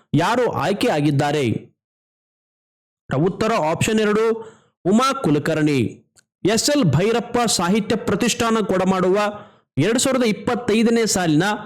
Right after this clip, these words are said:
ಎಸ್ ಎಲ್ ಭೈರಪ್ಪ ಸಾಹಿತ್ಯ ಪ್ರಶಸ್ತಿಗೆ ಪುಣೆಯ ಮರಾಠಿ ಅನುವಾದಕಿ, ಲೇಖಕಿ ಉಮಾ ಕುಲಕರ್ಣಿ ಅವರು ಆಯ್ಕೆಯಾಗಿದ್ದಾರೆ. ಬೆಳಗಾವಿ ಮೂಲದ ಪುಣೆಯ ಉಮಾ ಕುಲಕರ್ಣಿ ಅವರು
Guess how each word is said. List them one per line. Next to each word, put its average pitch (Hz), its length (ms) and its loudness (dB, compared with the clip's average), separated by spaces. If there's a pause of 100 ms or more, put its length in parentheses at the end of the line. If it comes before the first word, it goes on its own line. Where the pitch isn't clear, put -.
(420)
ಎಸ್ 190 200 0
ಎಲ್ 262 160 2
ಭೈರಪ್ಪ 202 500 0 (100)
ಸಾಹಿತ್ಯ 185 440 0
ಪ್ರಶಸ್ತಿಗೆ 190 680 0 (380)
ಪುಣೆಯ 254 540 0
ಮರಾಠಿ 190 520 0
ಅನುವಾದಕಿ, 190 1040 0 (300)
ಲೇಖಕಿ 202 720 2 (340)
ಉಮಾ 247 280 2
ಕುಲಕರ್ಣಿ 202 540 0
ಅವರು 165 320 0
ಆಯ್ಕೆಯಾಗಿದ್ದಾರೆ. 143 1040 0 (340)
ಬೆಳಗಾವಿ 254 540 4
ಮೂಲದ 226 400 4 (100)
ಪುಣೆಯ 214 460 0 (360)
ಉಮಾ 214 300 2
ಕುಲಕರ್ಣಿ 190 500 2
ಅವರು 190 600 0